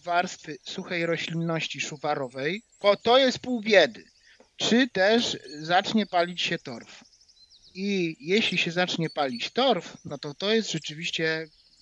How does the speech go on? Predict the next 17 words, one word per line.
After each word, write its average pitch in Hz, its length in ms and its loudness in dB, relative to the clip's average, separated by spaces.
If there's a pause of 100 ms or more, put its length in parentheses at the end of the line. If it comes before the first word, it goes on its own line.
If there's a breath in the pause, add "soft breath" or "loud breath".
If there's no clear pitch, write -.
(120)
będzie 156 320 -4
prawdziwa 143 1120 -6
tragedia, 143 640 -4
ponieważ 311 560 -4 (460 loud breath)
w - 40 -20
ten 262 160 2
sposób 202 500 -2
Dolina 220 500 4
Biebrzy 156 540 -2
w 202 60 -10
jakiejś 190 400 0
tam 160 440 -4
części 196 720 0
straci - 640 0
te 185 120 -4
możliwości 165 720 -2
naturalnej 170 720 2